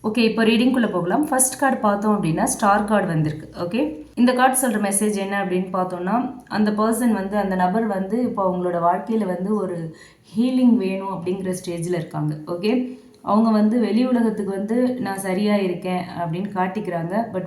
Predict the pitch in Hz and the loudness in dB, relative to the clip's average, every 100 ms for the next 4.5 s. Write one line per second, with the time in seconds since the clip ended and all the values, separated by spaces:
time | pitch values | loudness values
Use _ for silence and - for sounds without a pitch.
0 | 160 190 226 226 196 180 247 285 - - | -2 4 4 4 0 -2 -2 -4 -10 -20
1 | - - - 185 214 214 196 196 196 226 | -20 -16 -4 0 2 2 0 -4 -2 0
2 | 247 247 180 185 180 175 170 185 220 208 | 0 0 0 0 0 -2 -2 -2 -2 -2
3 | 214 202 214 220 - 175 180 202 208 185 | -2 -2 -4 -4 -6 -4 -2 0 0 0
4 | 165 151 151 156 | -4 -4 -6 -6